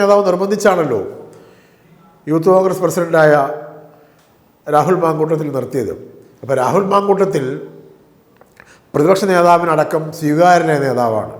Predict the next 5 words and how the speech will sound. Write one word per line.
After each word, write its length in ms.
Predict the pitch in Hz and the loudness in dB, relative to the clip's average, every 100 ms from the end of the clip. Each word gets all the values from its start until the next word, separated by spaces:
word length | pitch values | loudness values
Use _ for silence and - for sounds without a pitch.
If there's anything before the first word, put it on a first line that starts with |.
| - - - _ | -20 -20 -20 _
ആ 160 | 202 247 240 | 2 2 2
സ്വീകാര്യത 560 | 196 165 156 127 123 127 170 - - - - _ - | 0 2 2 2 0 0 -2 -6 -18 -20 -20 _ -12
ഇപ്പോൾ 280 | 151 156 220 208 | -12 2 4 6
ഉയർന്ന 280 | 170 165 170 | 4 2 2
ആരോപണങ്ങളിലും 840 | 147 139 147 139 135 120 113 139 | 0 2 0 -2 -6 -8 -6 -6